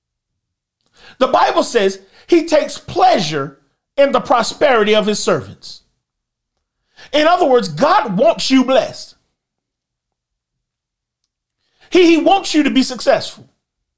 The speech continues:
He, he wants you to have resources. Why?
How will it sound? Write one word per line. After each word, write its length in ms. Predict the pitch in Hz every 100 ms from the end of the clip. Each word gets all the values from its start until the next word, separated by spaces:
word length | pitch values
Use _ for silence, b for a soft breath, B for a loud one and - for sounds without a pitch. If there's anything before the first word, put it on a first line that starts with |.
| _ _ _ _ _ _ _ _ _ _ _ _ _ _ _ _ _ _
He, 260 | - 330 339
he 40 |
wants 340 | 302 370 - -
you 80 |
to 100 | 302
have 380 | 254 262 233 226
resources. 840 | 294 254 - 147 - - - - - _ _ _ _ _ _ _ _ _ _ _ _ _ _
Why? 460 | 302 330 - 120